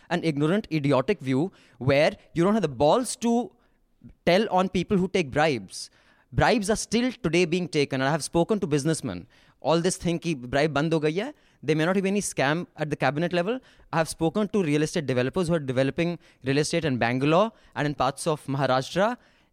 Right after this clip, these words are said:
Every permission, bribes have gone up with the, the spec-, uh, let's see you say vigilantes for that.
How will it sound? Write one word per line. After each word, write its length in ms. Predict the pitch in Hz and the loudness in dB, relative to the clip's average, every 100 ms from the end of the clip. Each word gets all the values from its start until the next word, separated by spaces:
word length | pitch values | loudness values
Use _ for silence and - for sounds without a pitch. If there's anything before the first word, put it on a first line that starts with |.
| - | -2
Every 280 | 165 165 226 | -2 0 0
permission, 540 | 170 160 - 190 220 - | 0 0 0 -2 -4 -10
bribes 460 | - 139 135 175 147 | -4 0 2 0 -4
have 200 | 170 147 | -4 -2
gone 220 | 131 139 | 0 0
up 140 | 156 156 | 0 -2
with 80 | 135 | -4
the, 80 | 117 | -6
the 160 | 131 120 | -10 -14
spec-, 320 | - 135 - | -4 -6 -4
uh, 60 | 120 113 - - _ - _ | -10 -12 -20 -20 _ -20 _
let's 240 | 156 240 | -2 0
see 160 | - 254 | 2 2
you 180 | 233 262 | 4 2
say 340 | - 202 226 - _ | 2 4 4 2 _
vigilantes 640 | 147 139 151 160 156 156 190 | -18 -2 0 2 2 2 0
for 80 | 156 | 2
that. 240 | 151 - | 2 0